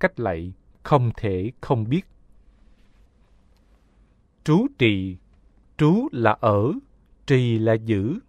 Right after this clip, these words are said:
là ở đời mà giữ pháp. Theo nghĩa này, Phật thì tượng tranh, Pháp thì kinh sách, Tăng thì xuất gia, đều là trú trì, vì đều ở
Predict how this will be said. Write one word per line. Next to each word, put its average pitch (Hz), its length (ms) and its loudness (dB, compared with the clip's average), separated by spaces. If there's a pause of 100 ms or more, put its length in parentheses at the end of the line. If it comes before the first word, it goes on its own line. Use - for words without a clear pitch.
(500)
là 117 480 2 (140)
ở 123 180 2
đời 110 500 2
mà 104 180 0
giữ 98 300 -2
pháp. 185 320 -4 (880)
Theo 170 180 4
nghĩa 131 220 2
này, 101 380 -4 (500)
Phật - 300 2 (220)
thì 113 360 2
tượng 117 400 0
tranh, 156 320 0 (400)
Pháp 196 340 0 (260)
thì 101 480 -4 (140)
kinh 123 280 2
sách, - 220 0 (680)
Tăng 160 340 2 (140)
thì 98 380 -2
xuất - 300 -6
gia, 135 400 2 (440)
đều 123 240 2
là 110 280 4
trú 175 240 0 (100)
trì, 95 340 -2 (560)
vì 123 460 0 (100)
đều 135 200 2
ở 120 200 2